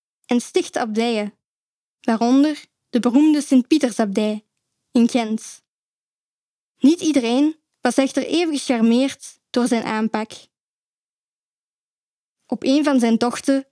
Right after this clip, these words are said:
kwam Amandus een paar vrouwen tegen, die het niet zo zagen zitten om naar zijn boodschap van geloof te luisteren. Naar verluidt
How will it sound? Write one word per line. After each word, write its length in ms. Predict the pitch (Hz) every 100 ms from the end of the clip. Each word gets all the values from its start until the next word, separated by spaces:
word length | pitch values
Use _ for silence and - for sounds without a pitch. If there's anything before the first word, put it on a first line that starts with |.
| _ _ _
kwam 240 | - 359 359
Amandus 720 | 269 247 269 269 262 - - -
een 120 | 247
paar 200 | 247 226
vrouwen 400 | - 233 262 240
tegen, 500 | 240 220 220 220 - _ _ _ _ _ _
die 120 | -
het 120 | 254 262
niet 200 | 359 -
zo 120 | 294
zagen 280 | 254 233 233
zitten 480 | 262 269 294 294 _ _ _ _
om 120 | 262
naar 200 | 262 269
zijn 200 | 269 247
boodschap 540 | 240 294 - 302 277 -
van 180 | 247 233
geloof 360 | 220 240 -
te 120 | -
luisteren. 640 | 220 214 220 - 220 220 _ _ _ _ _ _ _ _ _ _ _ _ _ _
Naar 300 | 233 240 285
verluidt 640 | 226 220 226 311 - -